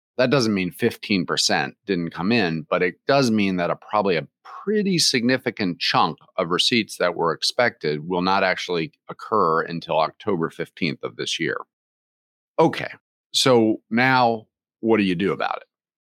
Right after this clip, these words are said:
And that's where you get into politics. The Republicans, led on the House by Speaker of the House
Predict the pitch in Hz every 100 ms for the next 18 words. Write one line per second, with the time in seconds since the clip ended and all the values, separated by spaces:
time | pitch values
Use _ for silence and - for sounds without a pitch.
0 | _ - 135 180 151 151 123 110 104 101
1 | 95 - 98 85 85 82 85 - _ _
2 | _ _ _ _ 92 62 - - - -
3 | - - _ _ _ _ _ _ 113 110
4 | 104 101 95 82 _ _ _ 110 117 -
5 | 214 226 - - - 117 131 - - _
6 | _ 101 101 101 95 - 98 92 87 73
7 | 104 90 98 - - 82 78 - 92 -
8 | 87 82 76 73 76 71 - - -